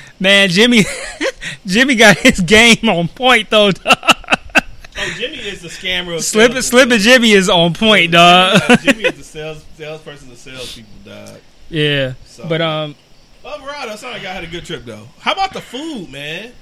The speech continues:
Speaker 2: Did, is that a point in your conversation, or?
Speaker 1: Yeah, yeah. So, um, in London, my favorite thing was Bangers and Mash, which I've had in Canada before.
Speaker 2: Now, what is that?
Speaker 1: It's sausages and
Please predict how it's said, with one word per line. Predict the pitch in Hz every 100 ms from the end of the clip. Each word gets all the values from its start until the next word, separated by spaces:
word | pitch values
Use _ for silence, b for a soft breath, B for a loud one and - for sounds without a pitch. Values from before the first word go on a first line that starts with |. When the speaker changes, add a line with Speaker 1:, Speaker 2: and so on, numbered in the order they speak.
| -
Speaker 2:
Did, | 170 -
is | 160
that | 196 330
a | 302
point | 285 277
in | 269
your | 254
conversation, | 262 254 285 262 302 254
or? | 180 143 123
Speaker 1:
Yeah, | 269 320
yeah. | 202 240 175 110 107
So, | - 196 196 185
um, | 202 185 180 175 170 _ _ _ b b b -
in | 175 165
London, | 180 214 220 208 196 180 - - -
my | 175 170
favorite | - 185 180 160
thing | 185 175 170
was | 156 147 131 -
Bangers | 139 147 165 165 156
and | 143
Mash, | 151 160 165 170
which | 156 175
I've | 160 156
had | 165 160 156 156 b b b _
in | 147
Canada | - 165 180 175
before. | 165 - 190 190 190 -
Speaker 2:
Now, | 123
what | 131
is | 117
that? | 113 107 - -
Speaker 1:
It's | 202 170
sausages | - 165 165 160 156
and | 143 139